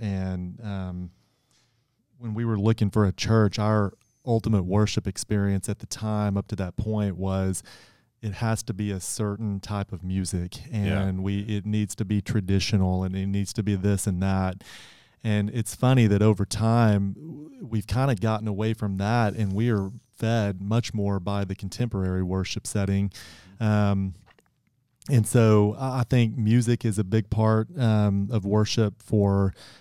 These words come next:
Speaker 1: uh, me. And, um, uh, covid, I struggled with covid because, uh,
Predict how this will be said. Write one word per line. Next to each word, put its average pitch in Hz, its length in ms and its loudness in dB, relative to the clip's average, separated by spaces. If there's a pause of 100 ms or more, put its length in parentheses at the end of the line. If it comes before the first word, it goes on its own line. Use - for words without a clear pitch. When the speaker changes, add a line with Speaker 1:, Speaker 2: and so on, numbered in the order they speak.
(160)
Speaker 1:
uh, 101 220 0
me. 104 500 2 (160)
And, 101 640 -2
um, 98 560 -2 (760)
uh, 101 260 -4 (140)
covid, 127 440 0
I 117 60 -2
struggled 117 440 2
with 95 140 -4
covid 101 400 0
because, 107 520 0 (440)
uh, 104 440 2